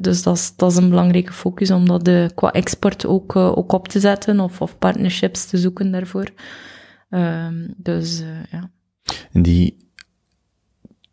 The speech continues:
Speaker 2: ik heb twee vragen. Hoe, misschien omdat dat, omdat de textielsector in zijn geheel zo voor veel mensen zo'n ver van een bedshow is, als in,
Speaker 1: Ja.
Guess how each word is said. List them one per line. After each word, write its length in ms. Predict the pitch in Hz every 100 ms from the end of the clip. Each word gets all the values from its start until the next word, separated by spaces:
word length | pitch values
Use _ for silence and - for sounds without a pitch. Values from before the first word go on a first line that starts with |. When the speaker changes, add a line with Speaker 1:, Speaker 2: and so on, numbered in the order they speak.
| - _ _ - - - -
Speaker 2:
ik 200 | - 85
heb 100 | -
twee 200 | - 82
vragen. 400 | 82 78 76 78 _ - - - - -
Hoe, 320 | 104 110 131 - - - - -
misschien 220 | 107 104
omdat 180 | 101 87
dat, 260 | 78 71
omdat 240 | 80 78 -
de 100 | -
textielsector 1040 | 73 - - - 92 101 - - 95 90
in 140 | 90 80
zijn 120 | 76
geheel 380 | 76 76 95 98
zo 360 | 85 76 73 - -
voor 220 | 85 80
veel 180 | 80 82
mensen 280 | 85 -
zo'n 240 | 78 73 76
ver 180 | 78 78
van 100 | 73
een 100 | 73
bedshow 440 | 78 - - 90
is, 200 | 92 -
als 120 | - 85
in, 60 |
Speaker 1:
Ja. 160 | 104